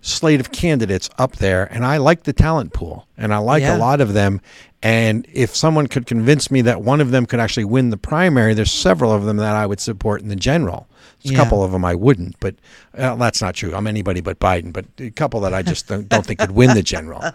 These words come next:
Speaker 2: <laughs>
Speaker 1: right? So
Speaker 2: Yeah.
Speaker 1: the question then becomes, the question then becomes, can anyone derail Trump? Because he's only gotten stronger. Four indictments, and now they were trying to get him off the New Hampshire ballot.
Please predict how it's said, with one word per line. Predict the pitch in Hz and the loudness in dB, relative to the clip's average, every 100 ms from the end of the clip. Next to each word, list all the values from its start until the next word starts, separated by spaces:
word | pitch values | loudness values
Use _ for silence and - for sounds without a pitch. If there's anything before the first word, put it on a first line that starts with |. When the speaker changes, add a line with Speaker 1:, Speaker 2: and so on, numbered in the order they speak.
| - | -10
Speaker 2:
<laughs> | - - | -14 -8
Speaker 1:
right? | 92 98 101 - - | 0 0 0 -10 -18
So | - - - 143 139 135 | -10 -2 6 8 8 6
Speaker 2:
Yeah. | - _ _ | 0 _ _
Speaker 1:
the | 120 | -12
question | - 185 180 - 156 | -4 2 4 4 4
then | 120 107 | 2 2
becomes, | 98 - 95 80 104 165 - - _ - _ _ _ _ - - _ _ _ _ _ _ | -2 -2 -2 -2 -6 -6 -8 -16 _ -20 _ _ _ _ -20 -20 _ _ _ _ _ _
the | 120 | -10
question | - 156 151 147 | 0 2 2 2
then | 123 110 | 2 2
becomes, | 104 - 92 101 120 - _ _ _ _ _ _ | -2 -4 -6 -8 -12 -14 _ _ _ _ _ _
can | - 185 190 202 | 0 2 4 2
anyone | 139 165 170 147 143 131 | 2 2 2 2 2 2
derail | 127 110 120 120 120 | 0 2 2 4 0
Trump? | - - 131 - | -2 -2 0 2
Because | 123 120 | 2 2
he's | 127 | 2
only | 165 190 | 0 0
gotten | 160 143 127 | 0 -2 -4
stronger. | - 139 117 | -4 -2 -2
Four | - 151 175 | 0 4 4
indictments, | 175 135 120 87 120 - - _ - - | 6 6 4 0 -6 -6 -14 _ -20 -6
and | 127 | 0
now | 143 156 165 160 - - _ - | 4 6 4 2 -12 -20 _ -2
they | 139 | 0
were | 139 | 0
trying | - 180 180 | 2 2 4
to | 151 | 2
get | 127 131 135 | 0 2 4
him | |
off | 131 131 | 4 2
the | 127 | 2
New | 120 | 0
Hampshire | 101 127 - 110 | 2 0 0 -4
ballot. | 87 101 92 156 - | 2 2 2 0 -2